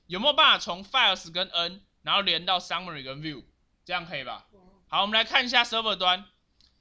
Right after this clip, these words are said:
在 server 端，我们现在都知道了，我们 server 端只有一种写法，就 output 里面的什么等于什么，output 里面什么等于什么，然后有，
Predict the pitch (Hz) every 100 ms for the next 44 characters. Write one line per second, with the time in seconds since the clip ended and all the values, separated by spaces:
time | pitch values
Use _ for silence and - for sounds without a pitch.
0 | _ 262 262 277 262 226 240 254 - _
1 | _ _ _ _ - 202 220 262 247 247
2 | 233 226 196 165 147 190 233 240 214 202
3 | 214 - 196 202 202 156 131 139 139 110
4 | - _ _ - 202 220 240 254 214 180
5 | 151 127 _ _ _ 147 147 190 208 165
6 | 160 147 - 123 123 123 120 127 123 104
7 | - 202 220 196 151 170 180 127 113 117
8 | 123 123 92 _ _ _ _ - 226 240
9 | 208 156 -